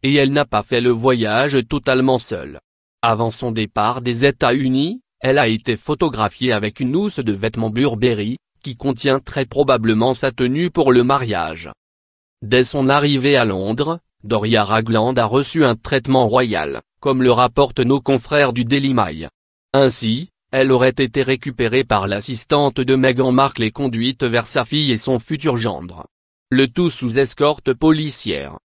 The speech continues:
Mais pas le temps de chômer avant le jour J. Doria Ragland doit aider sa fille aux derniers préparatifs et s'apprête à faire partie des rares chanceuses à voir la robe de mariée avant la cérémonie. Si elle a rencontré le prince Harry,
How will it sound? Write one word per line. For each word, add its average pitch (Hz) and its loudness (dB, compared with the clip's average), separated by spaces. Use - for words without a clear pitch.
Mais 127 2
pas 147 0
le 127 4
temps 107 -2
de 110 -2
chômer 120 0
avant 113 0
le 117 2
jour 135 0
J. 98 -10
Doria 113 0
Ragland 113 0
doit 131 0
aider 110 0
sa 101 -4
fille 160 -2
aux 165 2
derniers 135 2
préparatifs 123 -2
et 123 0
s'apprête 131 -2
à 139 0
faire 123 -4
partie 175 -4
des 143 2
rares 131 2
chanceuses 143 -2
à 107 -2
voir 107 -2
la 107 -2
robe 131 0
de 143 2
mariée 117 0
avant 135 2
la 120 2
cérémonie. 120 -2
Si - -6
elle 127 4
a 123 4
rencontré 123 -2
le 139 2
prince 135 -2
Harry, 95 -4